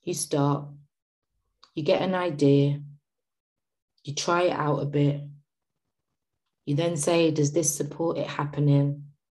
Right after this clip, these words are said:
Then you say no, and then you quit. Or then you go, "Yeah, this is facts to make it work."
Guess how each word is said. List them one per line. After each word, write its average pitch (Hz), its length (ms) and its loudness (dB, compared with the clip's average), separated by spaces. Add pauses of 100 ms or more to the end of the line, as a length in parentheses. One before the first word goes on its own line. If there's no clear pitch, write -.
(460)
Then 165 160 0
you 165 80 0
say 170 220 0
no, 143 640 2
and 147 140 2
then 143 140 4
you 143 100 -2
quit. - 380 -8 (320)
Or 151 80 -2
then 165 160 -2
you 156 80 -4
go, 151 140 2
"Yeah, 151 520 0 (460)
this 165 180 -4
is 147 120 -4
facts - 340 -6
to 147 100 -6
make 147 240 0
it - 120 -4
work." 151 360 0